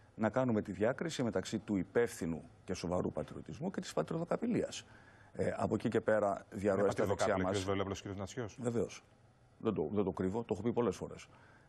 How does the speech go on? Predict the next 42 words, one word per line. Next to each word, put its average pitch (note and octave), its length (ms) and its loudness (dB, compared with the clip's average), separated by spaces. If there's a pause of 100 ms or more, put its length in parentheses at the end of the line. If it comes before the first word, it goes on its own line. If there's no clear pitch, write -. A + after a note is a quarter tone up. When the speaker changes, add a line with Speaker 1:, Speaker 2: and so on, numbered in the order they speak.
Speaker 1:
Αλλά G2+ 220 2
από G2 100 2
εκεί G#2+ 120 0
και G2 120 2
πέρα, - 280 -4 (200)
ε, G2 80 -6
θα F2+ 180 -2
πρέπει G2+ 260 0
επίσης F#2 300 -4
να F2 320 -6
ξεκαθαρίσουμε, - 800 -2 (480)
ε, G2+ 220 4 (160)
ότι, G2 920 0
ε, - 200 -4
η G#2 100 0
Νέα G2 120 4
Δημοκρατία F#2 360 0
είναι F#2+ 80 2
ένα F#2 100 -2
κόμμα F#2 300 0
το F2+ 100 -6
οποίο F#2+ 200 0
απευθύνεται F2+ 720 -2
σε - 140 0
όλη G2 260 4
την, F2+ 300 -12
ε, F2+ 220 -14
την F2+ 120 -6
ελληνική E2 260 -8
κοινωνία, F#2 400 -4
ένα C3 100 4
κεντροδεξιό F2 560 -2
κόμμα, - 280 -2 (540)
αλλά G#2 360 4
στα F#2 140 -4
ζητήματα F#2 360 0
τα F#2 60 -2
οποία G2 200 0
αφορούν F#2+ 420 0
τις F2+ 140 -12
πατριωτικές F#2 560 -2
ευαισθησίες, - 640 -4